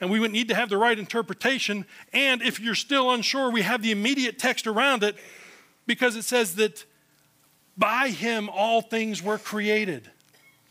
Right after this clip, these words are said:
And I love, we looked at, at John chapter one. "In the beginning was the Word, and the Word was with God, and the Word was God. He was in the beginning with God, and all things were made through him,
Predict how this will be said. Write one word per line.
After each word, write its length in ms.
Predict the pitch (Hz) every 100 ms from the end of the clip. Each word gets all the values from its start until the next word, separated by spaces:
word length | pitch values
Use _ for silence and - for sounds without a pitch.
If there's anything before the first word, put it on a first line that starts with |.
| _ - -
And 80 | 202
I 60 |
love, 240 | 196 254 240
we 100 | 233
looked 300 | 233 247 226
at, 80 | 196 160
at 160 | 196 165
John 280 | 185 226 220
chapter 320 | 220 226 196
one. 240 | 214 254
"In 60 | 196
the 80 | 196
beginning 380 | 202 254 247
was 120 | 226 180
the 80 |
Word, 520 | 190 190 214 220 220 - - -
and 140 | 190
the 60 | 190
Word 280 | 208 226
was 160 | 196 151
with 240 | 208 214
God, 300 | 226 214 220
and 80 | 202
the 40 | 185
Word 420 | 208 220 190 151
was 320 | 190 220 185
God. 400 | 165 190 165 131 - - _
He 200 | - 262
was 180 | 254 226
in 80 |
the 80 | 233
beginning 400 | 208 202 226 226
with 160 | 220 202
God, 300 | 214 214 208
and 100 | 196 -
all 420 | 190 233 262 254
things 500 | 240 - 254 262 233
were 140 | 196 196
made 380 | 196 247 233 -
through 160 | 214
him, 440 | 170 220 233 196